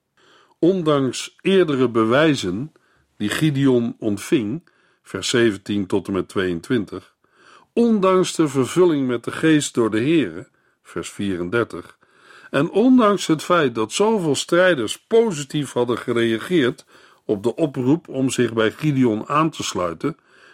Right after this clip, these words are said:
vers vijfendertig, is Gideon nog niet verlost van zijn twijfel. Daarom vraagt hij nog een keer om een bevestiging, en de Heere geeft hem de gevraagde bevestiging.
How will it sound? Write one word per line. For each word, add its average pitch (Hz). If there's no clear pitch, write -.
vers -
vijfendertig, 107
is 156
Gideon 156
nog 208
niet 139
verlost 104
van 135
zijn 156
twijfel. 208
Daarom 151
vraagt 127
hij 120
nog 147
een 156
keer 156
om 147
een 143
bevestiging, 127
en 120
de 113
Heere 127
geeft -
hem 180
de 143
gevraagde 110
bevestiging. 90